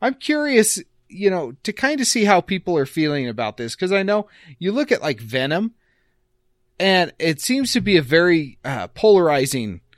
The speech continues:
film. A lot of people look really pissed about it,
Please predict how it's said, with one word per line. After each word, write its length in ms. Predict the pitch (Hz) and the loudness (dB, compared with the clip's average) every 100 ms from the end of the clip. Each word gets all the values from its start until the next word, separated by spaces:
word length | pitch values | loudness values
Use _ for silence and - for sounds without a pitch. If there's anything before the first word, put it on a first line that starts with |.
| _ _ _ | _ _ _
film. 460 | _ - 120 95 76 _ _ | _ -4 -2 -4 -10 _ _
A 80 | - | -2
lot 200 | 139 208 | 2 4
of 80 | 220 | 2
people 500 | 226 214 - 185 156 - | 0 -2 0 0 -2 -8
look 340 | 98 151 151 110 | -16 0 0 0
really 380 | 120 139 190 208 | -2 4 4 4
pissed 400 | - 208 185 - | 4 4 4 0
about 360 | 131 123 117 | -2 0 0
it, 200 | 120 131 | -2 -6